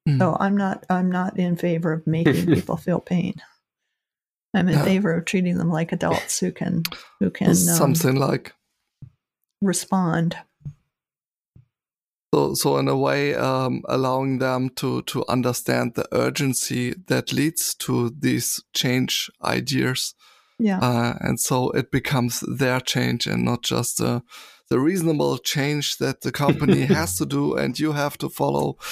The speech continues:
Speaker 1: Yeah, it's, uh, again,
Speaker 2: And it's,
Speaker 1: the
Speaker 2: it's not
Speaker 1: Yeah.
Speaker 2: some ginned up false sense of urgency.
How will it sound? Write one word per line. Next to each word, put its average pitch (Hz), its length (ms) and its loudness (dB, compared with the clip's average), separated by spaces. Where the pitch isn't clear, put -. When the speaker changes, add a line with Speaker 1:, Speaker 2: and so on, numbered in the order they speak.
Speaker 1:
Yeah, 143 200 2
it's, - 200 -4
uh, - 200 -4
again, 151 480 2
Speaker 2:
And - 20 4
it's, 262 100 2
Speaker 1:
the 131 360 -2
Speaker 2:
it's - 160 -2
not 254 140 4
Speaker 1:
Yeah. - 80 4
Speaker 2:
some 226 300 2
ginned 214 420 0
up - 240 -4
false 202 340 -2
sense - 380 -4
of 180 100 -6
urgency. 175 720 -6